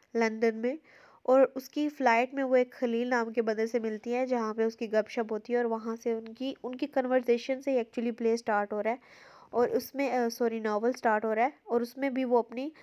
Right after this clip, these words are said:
अ, ब-, ख़ानदान के बारे में उसको स्टोरी सुनाती है, ठीक है। अब क्या बता रहे हैं कि आलिया is the main protagonist, going back from the U S to her family in Karachi by the way of London।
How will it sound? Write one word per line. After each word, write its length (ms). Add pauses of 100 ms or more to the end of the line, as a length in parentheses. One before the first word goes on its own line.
(260)
अ, 160
ब-, 500
ख़ानदान 480
के 120
बारे 220
में 100
उसको 220
स्टोरी 360
सुनाती 500
है, 140 (100)
ठीक 200
है। 380 (240)
अब 220
क्या 120
बता 300
रहे 160
हैं 80
कि 140
आलिया 460
is 60
the 100
main 300
protagonist, 640 (100)
going 160
back 300
from 180
the 280
U 40
S 160
to 140
her 160
family 360
in 140
Karachi 400
by 240
the 100
way 220
of 40
London। 420